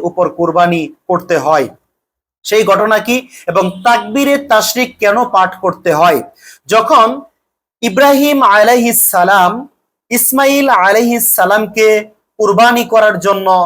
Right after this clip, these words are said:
ছুরি যখন গলার মধ্যে ধরে, তখন জিব্রাইল আলাইহিস সালাম আকাশ থেকে একটি দুম্বা নিয়ে তিনি হাজির হয়েছিলেন, একথা আমরা জানি।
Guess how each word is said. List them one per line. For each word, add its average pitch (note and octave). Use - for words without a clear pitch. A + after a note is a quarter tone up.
ছুরি A3
যখন F3+
গলার F#3
মধ্যে F3
ধরে, D#3
তখন G3+
জিব্রাইল C4+
আলাইহিস A3+
সালাম G#3
আকাশ G3
থেকে G3+
একটি F3+
দুম্বা F#3+
নিয়ে G3
তিনি F3
হাজির E3+
হয়েছিলেন, F3
একথা F#3
আমরা D#3
জানি। D3